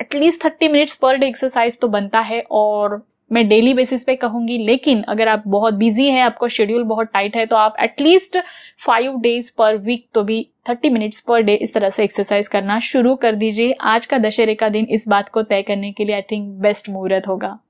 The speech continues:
उसके बाद एक बुरी हैबिट, अ, बुरी हैबिट आपकी एक होती है, अ,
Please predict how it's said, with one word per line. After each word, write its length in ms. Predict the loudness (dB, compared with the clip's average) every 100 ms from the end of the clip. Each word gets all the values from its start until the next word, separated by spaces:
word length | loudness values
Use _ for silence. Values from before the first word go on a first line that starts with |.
| -2
उसके 180 | 2 4
बाद 240 | 4 4
एक 160 | 0 0
बुरी 220 | 0 2
हैबिट, 380 | 2 2 -2 -6
अ, 280 | -6 -4
बुरी 340 | -4 0 0 2
हैबिट 460 | 0 0 0 0
आपकी 380 | 0 -2 -4 -6
एक 160 | -6 -4
होती 360 | -4 -4 -6
है, 200 | -4 -4
अ, 300 | -2 0 0